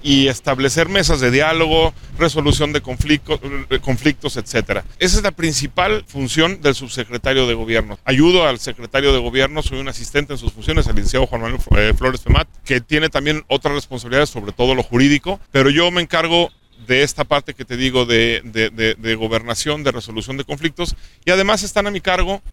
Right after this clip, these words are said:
la dirección del registro civil, la dirección de, de acción cívica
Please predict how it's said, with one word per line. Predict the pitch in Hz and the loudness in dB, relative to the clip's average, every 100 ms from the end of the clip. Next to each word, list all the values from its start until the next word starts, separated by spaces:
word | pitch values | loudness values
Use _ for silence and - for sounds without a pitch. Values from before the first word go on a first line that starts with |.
| - | -4
la | 120 | -2
dirección | 113 113 147 143 | 0 -2 0 0
del | 139 | -2
registro | 123 139 135 147 | -6 -12 -12 -10
civil, | 147 175 180 180 - | -6 -2 -2 -2 -8
la | 117 113 | -4 0
dirección | 113 113 - 143 139 135 | 2 0 2 2 2 -2
de, | 123 120 113 110 107 - | 0 2 2 2 0 -4
de | 113 107 107 107 | -8 0 2 2
acción | 107 - 151 147 | 0 -2 -8 -4
cívica | 180 170 160 175 170 | -2 -2 -2 -4 -4